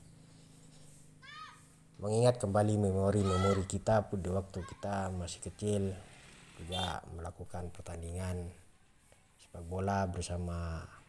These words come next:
teman-teman kita, saudara-saudara kita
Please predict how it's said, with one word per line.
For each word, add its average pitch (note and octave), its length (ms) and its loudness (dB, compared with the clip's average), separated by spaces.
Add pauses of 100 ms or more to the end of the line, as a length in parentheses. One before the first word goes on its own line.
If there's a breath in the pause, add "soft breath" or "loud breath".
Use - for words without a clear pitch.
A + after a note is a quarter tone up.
(200)
teman-teman F2 540 -6
kita, F#2+ 640 -4 (580)
saudara-saudara F2 760 -6
kita F#2+ 560 -4